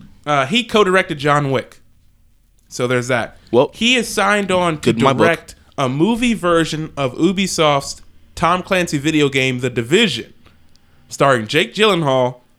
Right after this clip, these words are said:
Speaker 1: and Jessica Chastain.
Speaker 2: Jake Jill.
Speaker 1: Jake Gyllenhaal, my homie. So for those of you who've never played The Division,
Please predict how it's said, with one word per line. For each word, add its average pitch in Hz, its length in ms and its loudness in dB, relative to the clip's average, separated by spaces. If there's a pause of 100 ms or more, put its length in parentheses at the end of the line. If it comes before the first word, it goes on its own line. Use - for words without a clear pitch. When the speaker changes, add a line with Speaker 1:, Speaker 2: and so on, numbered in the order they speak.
Speaker 1:
and 117 160 -6
Jessica 151 340 -2
Chastain. 135 600 0
Speaker 2:
Jake 120 400 4
Jill. 139 1000 6
Speaker 1:
Jake 110 160 2
Gyllenhaal, 135 480 4
my 127 120 2
homie. 131 320 0 (260)
So 202 240 2
for 170 120 -2
those 190 180 -2
of 185 60 -8
you 175 100 -2
who've 147 80 -4
never 156 220 2
played 151 180 0
The 131 80 -6
Division, 123 560 0